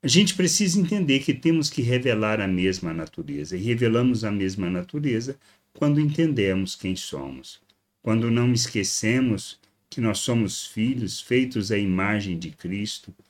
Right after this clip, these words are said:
que recebemos um novo coração, que somos agora um ser espiritual conectado, ligado a Deus. Participamos da sua natureza divina, nós temos da sua vida.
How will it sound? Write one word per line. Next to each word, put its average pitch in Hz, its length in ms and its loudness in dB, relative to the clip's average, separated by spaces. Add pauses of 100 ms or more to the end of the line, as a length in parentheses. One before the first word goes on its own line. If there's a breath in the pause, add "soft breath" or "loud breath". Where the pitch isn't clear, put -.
(200)
que - 100 -8
recebemos 139 640 4
um 139 80 4
novo 131 380 4
coração, 117 640 -2
que - 120 -14
somos 107 380 -4
agora 95 400 0
um 92 80 -2
ser 120 320 -4
espiritual 82 960 -6 (380 soft breath)
conectado, 90 840 0
ligado 87 640 -4
a 65 100 -10
Deus. - 580 -20
Participamos 101 760 0
da 95 100 0
sua 92 300 -2
natureza 87 680 -4
divina, 143 600 -6 (460)
nós 95 180 -4
temos 120 340 0
da 87 160 -2
sua 165 440 -2
vida. 127 500 -14